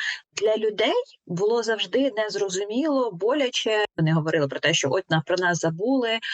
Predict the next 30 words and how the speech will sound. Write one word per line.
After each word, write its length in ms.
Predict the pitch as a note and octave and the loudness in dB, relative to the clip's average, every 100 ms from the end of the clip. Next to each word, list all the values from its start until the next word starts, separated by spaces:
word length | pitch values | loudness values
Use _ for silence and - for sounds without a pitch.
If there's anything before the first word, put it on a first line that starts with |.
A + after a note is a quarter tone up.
| - | -4
от 160 | C#3+ D#3 | -2 0
нам 180 | E3+ E3+ | 0 0
потрібно 440 | C#3+ E3+ D3+ D3+ | 0 2 2 2
тут 240 | C#3+ C#3+ | 0 0
відбудувати 800 | D#3 C#3+ D3+ D3+ F3+ A#3+ C4 A#3 | -2 0 0 0 2 0 0 -2
наше 460 | G#3+ F#3+ G3+ - F#3 | 0 0 0 0 0
містечко 560 | F3 - F#3 F#3 - | 0 0 0 0 -2
чи 160 | D#3 E3+ | 0 2
наш 240 | E3+ D#3+ | 2 0
завод. 400 | - E3+ G#3+ C4 - | 0 0 0 0 -2
Хоча, 380 | F#3 - F#3 F3 | -2 0 2 0
якщо 220 | - - | 0 0
говорити 380 | F3 F3+ E3 D#3+ | 2 2 0 0
з 280 | D#3 E3 D3+ | 0 0 0
точки 280 | E3 - E3 | 0 0 0
зору 340 | E3 D#3+ C#3 - | 2 2 2 0
розвитку 760 | E3 A#3 B3+ G#3 - - F#3+ | 0 0 2 0 -2 -2 0
і 160 | C#3 D3+ | 2 2
перспективи, 720 | D#3 - E3+ - A3 B3+ A3+ G#3 F#3+ | 0 0 -2 0 2 2 2 0 0
той 160 | A#3+ | 0
завод, 260 | C4 F#3+ F#3 | 2 0 0
наприклад, 380 | F3+ D#3 E3+ E3 - D#3 D3 C3 | 0 0 0 0 0 0 2 2
не 300 | D#3+ F#3 G3 - | 2 4 0 0
потрібен 600 | F#3 E3+ F#3 F3+ D#3 C#3 - | -2 0 0 0 0 0 -2
українській 480 | C3+ D#3+ D3 - C#3+ | -2 0 0 0 0
економіці, 600 | C#3 D#3 A3+ G#3+ F3 D#3 | 0 0 0 -2 -2 0
чи 180 | - C#3 | 0 0
коштує 380 | D3+ - C#3 | 0 -2 -2
дорого, 340 | C#3 G#3+ G3 D3 | 0 0 0 -2
чи 180 | C3+ | 0